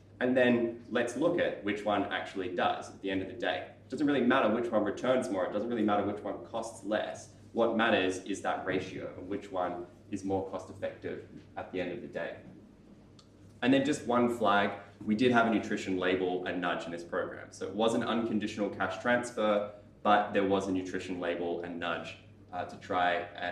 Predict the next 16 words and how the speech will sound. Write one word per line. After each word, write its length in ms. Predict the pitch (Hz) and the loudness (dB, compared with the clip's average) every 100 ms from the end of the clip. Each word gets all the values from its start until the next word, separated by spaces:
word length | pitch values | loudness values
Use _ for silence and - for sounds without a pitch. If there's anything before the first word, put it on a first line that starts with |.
| 87 | -4
and 140 | 87 | -6
encourage 460 | 87 - 92 85 - | -6 -4 -2 -2 -6
people 240 | 85 90 | -8 -8
to 80 | 87 | -10
spend 300 | - 87 85 | -6 -2 -2
money, 420 | 85 82 82 80 - - - | -2 -2 -4 -8 -16 -16 -6
uh, 240 | 82 82 | -4 -4
in 120 | 85 85 | -4 -4
ways 240 | 82 80 | -4 -4
that 80 | - | -8
would 100 | 82 | -8
move 200 | 80 80 | -8 -10
the 40 | |
primary 320 | - 80 78 | -10 -10 -8
indicators. 520 | 78 - - - - - - - - - - - - - - - - - - - - - - - - - - - - - - | -10 -10 -14 -16 -20 -20 -20 -20 -20 -20 -20 -20 -20 -20 -20 -20 -20 -20 -20 -20 -20 -20 -20 -20 -20 -20 -20 -20 -20 -20 -4
So, 340 | - 151 - | 4 4 4